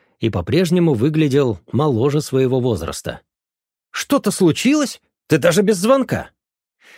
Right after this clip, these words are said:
«Я не по работе, просто преследовал подозреваемого возле станции Чонно». Он протянул стакан кофе капитану Ли. Тот взял и, сделав глоток, указал на стул перед столом.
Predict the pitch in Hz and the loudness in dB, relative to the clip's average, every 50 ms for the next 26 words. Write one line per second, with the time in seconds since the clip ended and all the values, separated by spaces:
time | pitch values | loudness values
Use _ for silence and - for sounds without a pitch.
0 | _ _ _ - 123 123 - 202 175 131 117 117 104 - 110 104 101 92 90 107 | _ _ _ -8 -4 -2 0 0 0 0 -2 -2 0 0 -2 -2 -2 -2 -2 -2
1 | 104 90 - - 87 - - - 220 220 208 - - - 185 165 139 117 - 233 | -2 -4 -6 -8 -12 -12 -6 -2 -2 0 -2 -2 -2 0 0 0 0 0 0 -2
2 | 247 233 - - 208 214 214 175 175 175 165 135 - 160 160 156 139 110 131 135 | -2 -2 -2 -2 0 0 0 2 2 2 2 2 2 0 2 2 2 2 2 0
3 | 131 123 143 147 139 131 127 120 107 113 107 101 92 82 78 95 139 131 104 120 | 2 2 2 2 2 2 2 2 2 2 0 0 0 -2 -2 0 0 2 2 2
4 | 120 117 - - 139 131 113 - - 123 107 - - 98 87 80 80 80 76 69 | 0 0 0 -2 -2 -2 -2 -2 -4 -4 -4 -4 -6 -6 -6 -6 -6 -8 -8 -10
5 | - - _ _ _ _ _ _ _ _ _ _ _ - 107 107 110 - 120 113 | -12 -14 _ _ _ _ _ _ _ _ _ _ _ -8 -6 -6 -4 -4 -4 -4
6 | - 123 123 127 123 113 - - 117 107 - 117 113 101 - 113 104 - 98 - | -2 -2 -2 -2 -2 -4 -4 -6 -4 -2 -2 -4 -4 -2 -2 -4 -4 -4 -6 -8
7 | 95 90 98 85 - 92 87 90 92 92 87 80 73 67 - _ _ _ _ _ | -8 -8 -8 -6 -4 -4 -4 -2 -4 -4 -6 -6 -10 -12 -16 _ _ _ _ _
8 | _ _ _ - 95 87 76 85 82 78 82 98 127 160 180 165 135 117 104 120 | _ _ _ -8 -8 -6 -6 -8 -8 -8 -6 -4 -2 -2 -2 -2 -4 -4 -2 -2
9 | 131 127 120 104 101 107 104 101 - 180 170 - 131 110 - 113 95 101 156 170 | -2 -2 -2 -2 -2 -4 -4 -2 -2 -2 -2 -2 -6 -4 -4 -4 -2 -2 -2 -2
10 | 160 156 139 135 120 - - - 160 170 160 - - 147 139 120 - - - - | 0 -2 -2 -4 -4 -6 -8 -6 -4 -4 -4 -4 -4 -4 -4 -4 -8 -8 -6 -6
11 | 110 92 80 69 58 55 - | -6 -4 -4 -8 -10 -12 -16